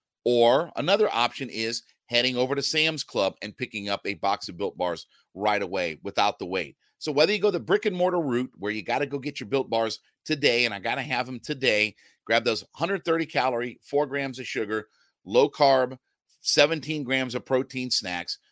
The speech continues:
Whether you need to go to the brick and mortar route to go grab them right away, or if you wanna go to built dot com and order your protein bars, either way works, but certainly you have, now you have more options than ever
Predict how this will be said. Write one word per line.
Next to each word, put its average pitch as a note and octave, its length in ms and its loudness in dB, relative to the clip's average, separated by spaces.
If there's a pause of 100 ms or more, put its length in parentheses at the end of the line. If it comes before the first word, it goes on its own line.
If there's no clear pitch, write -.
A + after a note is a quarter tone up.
Whether A2+ 180 -2
you A2 120 -6
need D3 240 -2
to F#3+ 60 -6
go E3+ 160 2
to D#3+ 60 2
the C#3+ 60 -2
brick D3 220 -2
and D3 100 -4
mortar C3 260 0
route A#2+ 180 -2
to G#2 80 -10
go A2 160 -2
grab A2 260 -2
them G#2+ 160 -8
right A2+ 160 0
away, F2+ 360 -4 (320)
or E3 420 6
if C3 160 -4
you C3+ 100 -2
wanna B2 200 0
go A#2 180 -2
to G#2 80 0
built F2+ 460 0
dot B2 260 4
com F#2 500 -4 (240)
and A#2+ 240 0
order C#3 280 4
your A2+ 180 0
protein G#2 500 -2
bars, F2+ 400 2 (360)
either F3 280 2
way B2+ 320 2
works, G#2 480 0
but G#2 160 -2
certainly A2 540 -2 (180)
you A2+ 80 -2
have, G#2 140 0
now B2+ 240 2
you B2+ 140 -2
have A2+ 160 2
more A#2 300 0
options A2+ 440 -4
than A2 180 -8
ever F2 380 -2